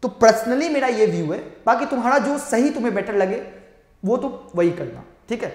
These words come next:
तुम, मेरे according तुम्हें इसमें चलने की आवश्यकता नहीं है, ठीक है। अच्छा, दूसरा होता है कि सर प्रैक्टिस कहाँ से करें? Practice करने के लिए speed based practice अपने को करना है,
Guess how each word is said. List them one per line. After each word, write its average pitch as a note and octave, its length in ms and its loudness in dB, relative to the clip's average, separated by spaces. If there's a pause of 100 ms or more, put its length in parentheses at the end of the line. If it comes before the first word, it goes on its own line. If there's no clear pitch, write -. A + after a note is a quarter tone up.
(140)
तुम, G#3+ 200 -4
मेरे G#3 260 6
according A#3 300 0
तुम्हें A#3 220 -4
इसमें A#3+ 360 -4
चलने G#3+ 280 -2
की G#3+ 80 -4
आवश्यकता F3 460 -2
नहीं B2+ 120 -8
है, A2 160 -16 (500)
ठीक G#3+ 140 -4
है। - 160 -8 (680)
अच्छा, - 300 2 (440)
दूसरा C4+ 320 6
होता D4 140 6
है C#4+ 60 4
कि C#4+ 80 -4
सर D4+ 80 0
प्रैक्टिस C4+ 640 -2
कहाँ F3 200 -8
से C#3+ 140 -10
करें? B2 180 -12 (840)
Practice G#3+ 320 0
करने A#3+ 220 0
के B3 100 -8
लिए C4 160 -6
speed C#4+ 760 0
based A#3 360 2
practice G#3+ 320 -2
अपने F#3 160 -4
को D#3+ 80 -4
करना C3+ 260 -8
है, B2 120 -14